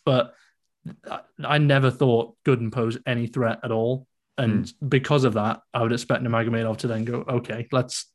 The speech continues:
Speaker 1: you know, we're on a big pay-per-view, let's put on a statement and get that performance bonus and move myself up the rankings."
Speaker 2: As you said, and there, there were moments where he was on top where I was like, "Oh, okay,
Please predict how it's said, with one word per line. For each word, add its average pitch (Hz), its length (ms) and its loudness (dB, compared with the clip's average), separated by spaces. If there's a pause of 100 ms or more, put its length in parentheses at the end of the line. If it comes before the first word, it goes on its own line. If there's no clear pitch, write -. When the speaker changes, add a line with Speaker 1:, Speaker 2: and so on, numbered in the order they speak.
Speaker 1:
you 113 100 0
know, 110 200 -2 (120)
we're 127 120 2
on 120 60 4
a 117 40 4
big 117 200 2
pay-per-view, 117 340 0
let's 120 160 -2
put 117 140 -4
on 117 80 -4
a 113 40 -4
statement 120 420 -2
and 113 220 -2
get 135 120 0
that 123 120 -4
performance 117 380 -4
bonus 127 400 0
and 120 380 -2
move 120 160 2
myself 117 280 0
up 139 100 -2
the 127 60 -4
rankings." 135 440 -4 (440)
Speaker 2:
As 135 80 2
you 151 60 2
said, 139 140 0
and 143 160 0
there, 131 100 4
there 131 120 6
were 135 60 6
moments 139 380 2
where 110 260 2
he 110 80 2
was 101 120 2
on 92 100 2
top 135 260 0
where 113 80 2
I 101 40 2
was 95 80 0
like, - 120 2
"Oh, 113 200 4
okay, 107 220 2